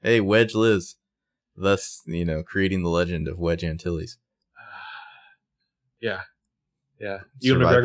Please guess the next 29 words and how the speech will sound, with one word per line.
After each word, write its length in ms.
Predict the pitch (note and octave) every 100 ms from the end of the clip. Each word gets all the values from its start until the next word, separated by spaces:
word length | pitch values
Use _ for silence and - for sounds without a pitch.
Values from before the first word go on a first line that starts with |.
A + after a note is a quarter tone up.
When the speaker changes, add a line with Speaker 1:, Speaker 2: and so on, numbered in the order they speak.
| A#2+
Speaker 1:
both 40 |
Speaker 2:
uncle. 160 | C3 F#2
Speaker 1:
Death 80 | F#2+
Star 240 | F#2 E2
runs, 260 | D#2 D#2+ F2+
yeah. 180 | E2 F2 _ _ _ _ _ _
Speaker 2:
Ewan 220 | A2 G#2+
McGregor's 300 | A2+ A2+ A#2
uncle. 300 | G#2+ F#2 F#2+ - _ - -
I 100 | -
like 260 | D#3+ F3 G#3+
that, 180 | G#3 F#3
like, 340 | C#3+ C3 -
uh, 300 | B2+ A2+ G#2+ G2 -
in 280 | A#2+ A#2+ A2
The 60 | -
Force 240 | - C3 A#2
Awakens, 460 | A2+ A2 G#2+ G#2 - -
Finn 240 | - C3+ B2+
and, 80 |
like, 160 | A2 G#2+
Poe 160 | - A2+
Dameron's 400 | A2 G#2 G#2+ -
jackets 600 | G#2+ F#2+ - G2 - - -
look 240 | A2+ G#2+
like 140 | G2+ -
the 100 | G#2+
evolution 520 | G2 G2 G2 F#2 G2
of, 180 | F#2